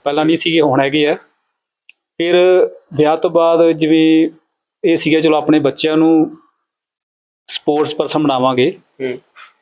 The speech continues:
Speaker 1: ਤੇ ਬੀਐਡ ਕਰਕੇ, ਅ, ਪ੍ਰਮਾਤਮਾ ਦੀ ਕਿਰਪਾ ਨਾਲ ਨੌਕਰੀ ਮਿਲੀ ਹੈ ਜੀ, ਤੇ ਬੱਚਿਆਂ ਨਾਲ ਵਧੀਆ ਉਹਨੂੰ ਤਿਆਰੀ ਵੀ ਕਰਵਾ-, ਕਰਵਾਈ ਦੀ ਹੈ। ਤੇ ਜਦੋਂ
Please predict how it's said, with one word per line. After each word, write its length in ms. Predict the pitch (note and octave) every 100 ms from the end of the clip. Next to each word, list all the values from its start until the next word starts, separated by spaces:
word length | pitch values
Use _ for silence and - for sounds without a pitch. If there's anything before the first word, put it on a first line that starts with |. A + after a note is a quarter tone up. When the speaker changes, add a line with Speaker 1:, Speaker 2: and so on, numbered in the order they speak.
| _ _ _ C3+
Speaker 1:
ਤੇ 380 | B2+ B2+ C3 - C3+
ਬੀਐਡ 240 | C#3+ D3+
ਕਰਕੇ, 640 | D#3+ D#3 - D3+ D#3 D#3 - - _ -
ਅ, 140 | C#3 C3+
ਪ੍ਰਮਾਤਮਾ 480 | D3 C3+ C3 D3
ਦੀ 60 | C#3
ਕਿਰਪਾ 260 | C#3 C#3+ C#3+
ਨਾਲ 120 | C#3+
ਨੌਕਰੀ 300 | B2+ C#3 C#3
ਮਿਲੀ 260 | C3+ C3+
ਹੈ 40 | C#3+
ਜੀ, 260 | C#3+ C#3 - _ _ _
ਤੇ 420 | C3+ C3 C3 C3 - E3
ਬੱਚਿਆਂ 340 | C3+ B2+ C#3+
ਨਾਲ 160 | C#3 C#3+
ਵਧੀਆ 640 | B2+ C#3 D3+ D3 D3 D3+ D#3
ਉਹਨੂੰ 200 | C#3 C#3+
ਤਿਆਰੀ 220 | C3+ B2+
ਵੀ 140 | C#3+
ਕਰਵਾ-, 160 | C#3 C#3+
ਕਰਵਾਈ 320 | C#3+ B2+ B2+
ਦੀ 220 | B2 C#3
ਹੈ। 160 | C3 B2 _ _ _ _
ਤੇ 80 | D3
ਜਦੋਂ 280 | C3+ D3+